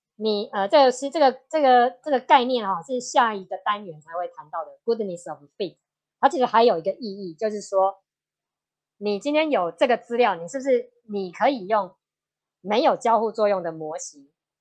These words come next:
也可以用有交互作用的模型来去算，对不对？来去处理。而以这个R square可以告诉我们，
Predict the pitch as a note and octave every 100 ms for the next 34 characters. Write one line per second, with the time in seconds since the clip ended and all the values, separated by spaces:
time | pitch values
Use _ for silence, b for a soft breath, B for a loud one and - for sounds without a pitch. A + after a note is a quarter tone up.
0 | _ - G3 F#3 F3 C4 G3+ A3 F#3 F3
1 | D#3 G3 G3 G3+ F#3 F3 F#3+ E3+ D#3+ D#3
2 | D#3 D3+ D#3+ - C#3+ D3 C#3+ D3 E3 D3+
3 | - D3+ C#3 D3 C#3+ D3 _ _ _ _
4 | _ F3+ F#3 B3 - F3 F#3 D#3 _ _
5 | _ _ _ _ _ _ _ - G#3 C4
6 | E4 _ - G#3+ E3+ D3 _ _ _ _
7 | _ - C#4 A3+ F#3 E3+ E3 - G3+ B3+
8 | - G3+ C4+ A3+ D#3+ A3+ F#3+ A#3 F#3+ -
9 | F3+ D3 C3 _